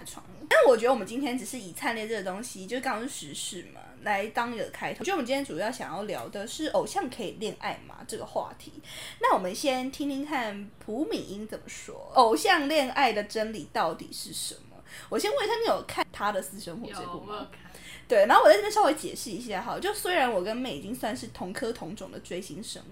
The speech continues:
Speaker 1: 物，但是如果硬要分的话，我觉得还是有些许的差别。哎，说真的，我觉得我们的属性各方面都蛮像的，但如果真的硬要分的话，我觉得你应该还算是全 idol 派。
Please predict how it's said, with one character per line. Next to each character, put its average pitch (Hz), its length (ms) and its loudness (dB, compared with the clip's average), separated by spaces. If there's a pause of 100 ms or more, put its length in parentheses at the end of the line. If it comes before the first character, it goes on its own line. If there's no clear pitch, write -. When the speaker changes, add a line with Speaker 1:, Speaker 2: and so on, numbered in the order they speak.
(100)
Speaker 1:
物， 320 120 -12 (480)
但 392 140 4
是 403 80 -4
如 339 80 2
果 214 160 8
硬 247 140 -4
要 233 160 0
分 214 200 -4
的 208 80 -6
话， 247 140 -2
我 185 100 -2
觉 - 120 -8
得 254 60 -8
还 226 60 -6
是 247 140 -4
有 254 180 2 (320)
些 320 340 0
许 285 220 -4
的 170 140 -2
差 196 360 0
别。 - 280 -12 (240)
哎， 427 100 4
说 415 220 4
真 415 160 0
的， 480 80 2
我 208 140 0
觉 196 80 -4
得 226 80 2
我 233 40 0
们 156 160 -8
的 175 120 -6
属 - 200 -8
性 240 200 -6
各 214 120 -6
方 196 140 -8
面 185 100 -8
都 180 80 -8
蛮 190 240 -10
像 - 200 -8 (120)
的， - 80 -16 (280)
但 466 120 2
如 294 80 4
果 220 120 6
真 262 80 2
的 - 100 -2
硬 240 140 -4
要 220 160 2
分 214 160 -2
的 208 40 -6
话， 247 160 2
我 185 120 2
觉 208 100 -4
得 233 60 0
你 233 100 -4
应 185 80 -6
该 233 100 -2
还 208 140 -2
算 233 180 -6
是 233 100 -4
全 165 380 -4 (120)
idol 185 360 -4 (140)
派。 - 160 -12